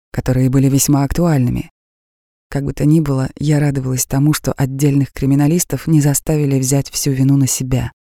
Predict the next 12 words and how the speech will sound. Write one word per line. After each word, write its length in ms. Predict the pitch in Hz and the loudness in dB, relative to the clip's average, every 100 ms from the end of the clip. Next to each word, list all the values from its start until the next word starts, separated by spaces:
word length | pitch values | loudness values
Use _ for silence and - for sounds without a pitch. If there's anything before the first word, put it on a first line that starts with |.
| _ _ _ | _ _ _
хотя 220 | - - - | -10 -8 -8
впоследствии 760 | - - 151 156 - 185 180 | -6 -4 -2 -2 -2 -2 -2
и 40 | |
поклялась 540 | 180 165 165 160 151 156 | -2 -2 0 2 2 0
быть 220 | 160 151 | 0 0
более 340 | 143 135 135 | 2 2 2
осторожной, 600 | 135 - 151 135 123 117 | -2 0 0 2 0 -2
прежде 300 | - 120 120 | -2 -4 -4
чем 200 | - - | -6 -4
соглашаться 580 | 127 110 113 - - - | -4 -2 -2 -2 -4 -4
принимать 440 | - 131 127 120 - | 0 2 2 0 -6
участие 560 | - 139 143 - 135 | -2 0 0 -2 -4